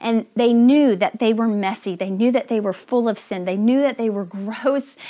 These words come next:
and smelly. <laughs> They knew that there were issues that they could not, um, fix. And so they would bring offerings to the Lord, and they would say, "Lord, forgive me. Here's my offering.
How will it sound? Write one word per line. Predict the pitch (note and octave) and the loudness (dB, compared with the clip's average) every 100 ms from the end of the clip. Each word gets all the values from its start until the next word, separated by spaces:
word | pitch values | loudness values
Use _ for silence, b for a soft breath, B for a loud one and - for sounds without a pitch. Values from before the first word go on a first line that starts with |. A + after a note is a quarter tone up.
| B B | B B
and | B3 A3+ A3 G3+ b b b | 0 2 0 -4 b b b
smelly. | - - C#4 D4+ D4+ C4+ | -8 0 4 4 4 2
<laughs> | - - - A4 - F#4+ B B B | -2 -6 0 0 0 -6 B B B
They | C4+ C#4 | 2 4
knew | C4 C#4 D#4 | 4 4 4
that | C#4 A3 | 2 0
there | B3+ | 0
were | B3 A#3+ - | 2 0 2
issues | C4+ - A#3+ F3+ D#3 - - B - | 0 0 -4 -4 -6 -14 -20 B -2
that | C4+ B3 | 0 0
they | C4+ C4+ | 0 0
could | C4+ - E4 | -2 -2 0
not, | C#4+ B3+ B3+ C#4+ B3 - - B B - | 2 2 2 0 -2 -8 -20 B B 0
um, | B3 B3 B3 | 2 4 2
fix. | - - E4 - - - | -2 -4 0 0 -4 -4
And | B3+ | -4
so | C#4+ | -2
they | C4 B3+ | 0 0
would | C#4+ B3+ | 2 0
bring | F#3+ A3 A3+ D#4 F#4+ F#4 | 0 -2 2 2 2 0
offerings | - C4+ D#4 - G#3 F#3+ - | 0 0 -2 -4 -6 -6 -10
to | - | -6
the | A#3+ | -4
Lord, | G#3 G#3 B3 G#3+ - | -2 -2 0 0 0
and | A#3+ | -2
they | B3 | -2
would | B3+ A#3 | -2 -4
say, | - A#3 | -4 -4
"Lord, | G#3+ A3+ D4 A3+ | -2 2 2 0
forgive | - G#3+ C4+ C#4+ | -6 -6 -2 -2
me. | A3 | -4
Here's | F3+ C4+ D4+ C#4+ | -8 -6 -4 -2
my | B3 A3 | -2 0
offering. | G#3+ C4+ - F3+ | 0 0 -4 -10